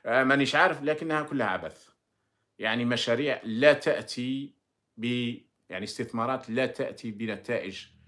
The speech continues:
وإنما تفيد اللي استثمروا، خاصة الخليجيين. الآن أكثر الشركات وأكثر الأراضي شارينها سعوديين وإماراتيين وأجانب إلى آخره.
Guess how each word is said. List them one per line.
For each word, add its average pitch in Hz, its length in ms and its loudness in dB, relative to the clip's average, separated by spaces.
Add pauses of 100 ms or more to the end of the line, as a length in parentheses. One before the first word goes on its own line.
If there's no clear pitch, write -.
(1120)
وإنما 120 540 0
تفيد 127 640 -4 (140)
اللي 113 300 -2
استثمروا، 117 680 -2
خاصة 143 840 -6 (160)
الخليجيين. 104 680 -6 (680)
الآن 160 640 8
أكثر 196 540 8
الشركات 131 1300 0 (420)
وأكثر 185 560 8
الأراضي 220 720 8
شارينها 190 380 4
سعوديين 151 540 -2
وإماراتيين 143 760 2
وأجانب 113 540 -2
إلى 78 160 -12
آخره. - 240 -18